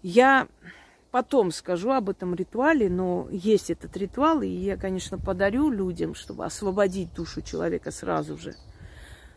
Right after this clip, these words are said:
Но об этом давайте потом, потому что это не для всех и не в общем доступ-, доступе, и об этом надо подробно рассказывать.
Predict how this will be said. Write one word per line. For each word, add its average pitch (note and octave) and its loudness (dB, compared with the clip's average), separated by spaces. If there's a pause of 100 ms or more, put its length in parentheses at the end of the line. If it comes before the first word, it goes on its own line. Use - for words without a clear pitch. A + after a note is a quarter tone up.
(240)
Но G#3+ 0
об A3 4
этом A3 0
давайте F3+ 0
потом, D3 -10
потому E3+ -6
что - -8
это F#3 -4
не F#3+ 2
для F3+ -2
всех C#4+ -2
и G3 -4
не F3+ 0 (520)
в F#3+ 2
общем F3+ 0
доступ-, A3 0 (180)
доступе, F#3+ -4
и F3 0
об F3+ -2
этом G3+ -2
надо F#3 0
подробно D#3 -4
рассказывать. G3+ -2